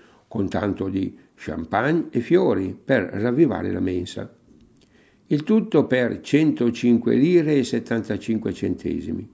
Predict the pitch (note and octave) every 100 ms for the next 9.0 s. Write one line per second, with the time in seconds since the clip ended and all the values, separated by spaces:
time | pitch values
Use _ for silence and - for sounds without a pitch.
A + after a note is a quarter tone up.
0 | _ _ _ _ _ _ _ _ _ _
1 | _ G2 A#2+ D#3 F3+ - B2+ A#2+ G#2 G#2
2 | G2 D#3 D3+ A#2+ - G#2+ G2 G#2+ A2 G#2+
3 | G2+ G2+ G#2+ A2+ G2+ G2+ G#2 - A#2+ A2+
4 | - B2+ - A2+ A2 A2 A2 C3 - -
5 | _ _ _ F3 F#3 F3 D3+ C3+ C3 C3+
6 | B2+ - A#2+ A#2 A#2+ A#2+ A#2+ A#2 A#2 A2+
7 | A#2 A2+ A2+ A2 G#2+ G#2+ A2 G#2 G2 F2+
8 | G2 - - G#2 G2+ G2+ G2+ G2+ G#2 -